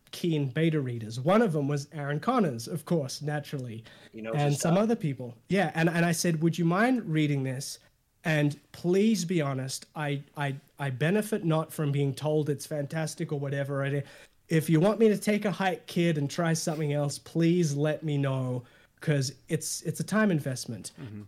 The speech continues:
Speaker 1: And much to my surprise, the vast majority of the beta readers turned around and said, "This is a fantastic story. You need to pursue this."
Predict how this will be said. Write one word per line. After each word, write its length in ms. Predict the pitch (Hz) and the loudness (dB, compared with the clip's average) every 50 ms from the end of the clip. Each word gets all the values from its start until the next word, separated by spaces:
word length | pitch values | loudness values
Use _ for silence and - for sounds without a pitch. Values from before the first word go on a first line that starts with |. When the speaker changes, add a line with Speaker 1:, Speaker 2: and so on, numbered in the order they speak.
| _ - | _ -2
Speaker 1:
And 320 | - 165 165 165 165 160 165 - | 0 2 4 4 4 4 2 2
much 320 | 170 185 214 220 220 - | 2 4 4 2 0 -2
to 100 | - - | 0 2
my 180 | 247 240 240 233 | 4 4 4 4
surprise, 840 | 226 - - 190 - - 180 156 147 143 135 135 135 135 131 - - _ _ _ _ _ _ _ _ - | 2 0 -4 -8 -6 -2 0 0 0 2 0 0 0 -2 -2 -4 -10 _ _ _ _ _ _ _ _ -8
the 160 | - 139 147 143 | -4 0 0 0
vast 520 | 135 131 135 160 170 190 208 208 - - | 0 2 2 2 2 2 2 0 0 0
majority 720 | 233 214 160 - 175 170 165 156 151 143 143 139 135 139 139 - - | 0 0 0 0 0 0 2 2 2 2 2 0 0 -2 -4 -4 -4
of 180 | - 143 131 123 | -4 -4 -4 -2
the 100 | - 139 | -4 -4
beta 320 | 127 143 143 143 139 143 | -2 0 0 0 0 0
readers 360 | 139 135 135 131 131 131 - | 0 0 0 -2 -2 -4 -6
turned 280 | - - - 151 143 135 | -6 -6 -4 -2 -2 0
around 220 | 139 143 135 135 | 0 0 0 0
and 100 | 131 127 | 0 -2
said, 320 | - - 143 135 131 127 120 - _ _ _ _ _ _ _ _ - | -2 -2 -2 -2 -2 -2 -6 -10 _ _ _ _ _ _ _ _ -6
"This 300 | 170 143 156 165 160 - | 0 2 2 2 2 2
is 100 | 151 135 | 0 -2
a 60 | 151 | 0
fantastic 640 | - 147 143 139 135 - 147 131 131 - - 131 - | 0 0 -2 -2 -2 -2 -2 -4 -4 -4 -6 -8 -8
story. 340 | - - 151 151 147 135 123 | -2 -2 0 0 2 0 -2
You 200 | 120 123 131 131 | -2 -2 0 0
need 340 | 131 135 139 143 139 139 - - - | 2 2 2 2 2 0 -2 -4 -2
to 180 | 139 131 131 | 0 0 0
pursue 480 | 123 - - - 139 - - - 226 202 | -2 -6 -10 -10 -8 -6 0 2 2 2
this." 400 | - - - - - - - - | 2 0 -8 -12 -14 -14 -16 -16